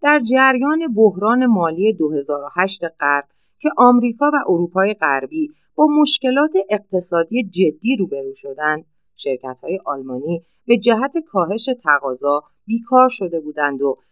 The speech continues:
به جای اخراج کارکنان و کارگران خود، آنها را به دوره‌های آموزشی اعزام کردند و در واقع به جای کار و تولید،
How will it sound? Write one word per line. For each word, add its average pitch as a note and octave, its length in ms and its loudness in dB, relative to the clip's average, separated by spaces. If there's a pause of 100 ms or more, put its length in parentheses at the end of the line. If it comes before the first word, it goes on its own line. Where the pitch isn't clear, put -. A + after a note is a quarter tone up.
به D4 140 2
جای E4 380 2
اخراج G3 600 0
کارکنان E3 720 -2
و A3 40 0
کارگران D3+ 760 -2
خود، C#3+ 340 -4 (280)
آنها D#4 300 2
را F4 100 4
به C#4+ 140 -2
دوره‌های E3+ 640 4
آموزشی D3 720 -2
اعزام C3 320 -2
کردند C#3 540 -6
و C3 140 -6 (320)
در E4+ 240 2
واقع E4 200 4
به D#4+ 140 2
جای B3+ 320 2
کار D#3 300 2
و C#3+ 80 0
تولید، D3 640 -4